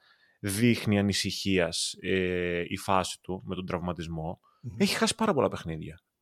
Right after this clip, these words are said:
Speaker 2: Ναι.
Speaker 1: Ε, και
Speaker 2: Έχει, νομίζω, με το,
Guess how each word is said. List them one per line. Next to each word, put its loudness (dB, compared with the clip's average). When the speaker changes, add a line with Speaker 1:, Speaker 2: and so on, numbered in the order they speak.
Speaker 2:
Ναι. 2
Speaker 1:
Ε, -2
και 2
Speaker 2:
Έχει, 2
νομίζω, 6
με 10
το, 6